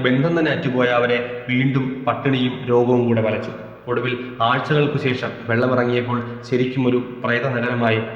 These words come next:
മൂന്നാർ മാറിക്കഴിഞ്ഞിരുന്നു. അന്ന് കൊല്ലപ്പെട്ടവർക്കോ കാണാതായവർക്കോ ഇപ്പോഴും കൃത്യമായ എണ്ണമില്ല. ആ തകർച്ചയിൽ നിന്നും മൂന്നാർ കരകയറിയതുമില്ല. ഇച്ഛാശക്തരായിരുന്ന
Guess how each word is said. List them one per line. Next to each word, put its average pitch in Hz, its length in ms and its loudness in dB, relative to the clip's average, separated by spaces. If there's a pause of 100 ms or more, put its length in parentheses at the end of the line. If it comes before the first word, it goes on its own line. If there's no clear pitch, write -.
(120)
മൂന്നാർ 113 300 2 (180)
മാറിക്കഴിഞ്ഞിരുന്നു. 107 580 -4 (800)
അന്ന് 185 280 4
കൊല്ലപ്പെട്ടവർക്കോ 165 760 2 (260)
കാണാതായവർക്കോ 139 680 2 (260)
ഇപ്പോഴും 147 360 0 (320)
കൃത്യമായ 131 420 2 (120)
എണ്ണമില്ല. 233 340 0 (420)
ആ 147 100 4
തകർച്ചയിൽ 151 500 0
നിന്നും 151 180 2 (280)
മൂന്നാർ 147 280 6 (180)
കരകയറിയതുമില്ല. 131 680 2 (640)
ഇച്ഛാശക്തരായിരുന്ന 185 880 4